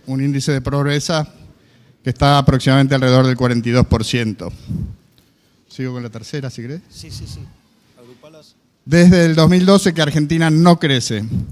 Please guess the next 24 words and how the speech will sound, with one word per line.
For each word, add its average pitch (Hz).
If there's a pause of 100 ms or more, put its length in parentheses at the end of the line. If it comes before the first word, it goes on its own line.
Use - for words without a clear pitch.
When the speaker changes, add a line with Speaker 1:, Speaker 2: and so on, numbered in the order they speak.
(520)
Speaker 1:
¿Cuál 208
es 190
su 180
visión 170
para 151
relativizar 135
la 165
economía 147
y 160
promover 139
el 147
crecimiento? 139 (320)
¿Cómo 165
planea 156
equilibrar 143
la 151
intervención 131
estatal 147
y 151
la 127
participación 120
del 139
sector 143
privado 139